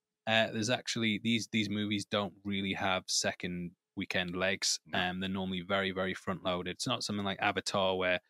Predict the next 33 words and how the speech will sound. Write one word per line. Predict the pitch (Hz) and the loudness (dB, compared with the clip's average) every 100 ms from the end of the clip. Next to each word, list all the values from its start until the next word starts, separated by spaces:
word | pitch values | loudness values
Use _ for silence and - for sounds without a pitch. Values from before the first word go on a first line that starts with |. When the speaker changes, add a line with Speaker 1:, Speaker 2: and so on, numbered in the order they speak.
| _ _ | _ _
Speaker 1:
'cause | 117 | -4
do | 117 147 | 0 2
you | |
remember | 156 151 | 4 4
when | 143 | 4
Avatar | 139 135 - 127 110 | 6 6 6 4 6
two | 127 | 4
came | - 104 95 | 6 4 6
out | 90 87 - | 2 2 -2
and | 95 | -2
people | - 101 101 | -2 0 2
were | 95 | 4
like, | 95 90 _ _ _ _ _ - | 2 0 _ _ _ _ _ 0
"Oh, | 170 | 0
it's | 180 - | 0 0
bombed, | - 185 196 180 | 2 4 4 2
it's | 175 | -2
bombed, | - 180 180 175 | -2 0 2 2
it's," | - | 0
a-, | 165 - | -2 2
and | 135 | 2
I | 139 | 4
was | 131 - | 4 4
sitting | 135 127 | 2 4
there | 120 | 4
going, | 113 110 107 - _ _ _ _ - | 6 4 2 -2 _ _ _ _ -2
"Uh, | 120 120 | 2 4
Jimmy | 117 135 135 | 4 4 2
Cameron, | - 143 131 120 113 | 4 4 4 4 4
mate, | 117 117 | 4 4
he | 110 107 110 | 2 4 4
ain't | 131 127 117 | 4 2 2
that | 127 | 2